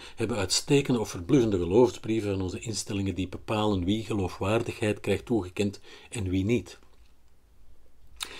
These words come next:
Wel, als je eens zou geloven waar je het beste gevoel bij krijgt. Als je zou geloven wat je zin geeft om te leven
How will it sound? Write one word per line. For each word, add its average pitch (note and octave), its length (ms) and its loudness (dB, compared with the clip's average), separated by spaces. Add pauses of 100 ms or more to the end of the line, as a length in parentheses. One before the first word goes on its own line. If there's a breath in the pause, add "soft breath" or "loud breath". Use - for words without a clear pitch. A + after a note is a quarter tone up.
(180 loud breath)
Wel, G#2+ 260 6
als - 280 -2
je - 80 -6
eens G#2+ 180 0
zou G2+ 180 2
geloven G#2 420 4
waar G2+ 240 4
je F#2 100 2
het F2+ 140 -2
beste F2+ 260 -2
gevoel A#2 320 6
bij F#2 180 4
krijgt. - 420 -6 (840)
Als G#2+ 180 -6
je A#2 60 -8
zou G2 180 2
geloven A#2+ 420 8
wat A2 260 2 (300 loud breath)
je G#2+ 160 0
zin A#2+ 260 4
geeft A#2+ 220 8
om G#2 140 0
te G#2+ 100 0
leven G#2+ 540 8